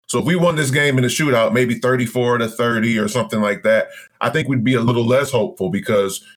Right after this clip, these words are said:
you know, it was a typical Jaguars game where they can't stop anyone,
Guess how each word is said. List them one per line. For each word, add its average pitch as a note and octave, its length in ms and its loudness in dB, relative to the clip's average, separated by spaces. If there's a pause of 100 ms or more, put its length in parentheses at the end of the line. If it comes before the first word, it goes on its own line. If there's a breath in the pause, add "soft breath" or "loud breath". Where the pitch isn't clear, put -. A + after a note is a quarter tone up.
(100)
you A2+ 120 0
know, G#2+ 340 0
it B2 100 0
was A#2+ 140 -2
a A#2 40 -2
typical A#2+ 380 -2
Jaguars G#2+ 580 2
game A#2+ 320 0
where F#2 100 -2
they G#2 120 -2
can't C3 280 -2
stop C#3 320 -2
anyone, G#2+ 460 0